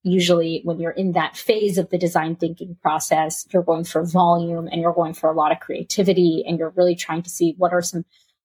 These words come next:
awesome, unique ways that maybe someone's never even thought of. From there, you, you can use a host of other methods inside of that to decide on solutions and then try them out and then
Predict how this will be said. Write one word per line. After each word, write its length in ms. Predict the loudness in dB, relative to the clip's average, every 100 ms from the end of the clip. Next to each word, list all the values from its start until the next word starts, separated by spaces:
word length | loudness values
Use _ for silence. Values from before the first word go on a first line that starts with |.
| _ 0
awesome, 360 | 0 0 0
unique 300 | 0 -2 0
ways 240 | 0 0 0
that 200 | -6 _ _ _ _
maybe 360 | 0 2 4 2
someone's 320 | 2 2 4
never 220 | 4 2
even 220 | 2 0 -2
thought 360 | 0 2 2
of. 240 | -2 -8 _ _ _ _ _ _ _ -18 -18 _ _ -4
From 180 | 0
there, 240 | 4 4 4
you, 320 | 0 -6 -12 _ -8
you 200 | -4 -2
can 160 | 0 0
use 160 | 2
a 120 | 0 -2
host 380 | -6 0 2 2
of 100 | 2
other 200 | 2 2
methods 560 | -2 -4 -4 -4 -6 -4
inside 400 | -2 0 -2 -2
of 100 | -2
that 300 | -4 -4 -4
to 160 | -4
decide 500 | -4 -2 0 2 0
on 180 | -2 -4
solutions 760 | -2 -2 -2 -2 -2 -2 -6 -4
and 140 | -4
then 340 | -4 -6 -12 -14 _ -2
try 240 | 0 2
them 140 | 2 0
out 320 | 0 -4 -8
and 180 | -10 -6
then 360 | -6 -8 -12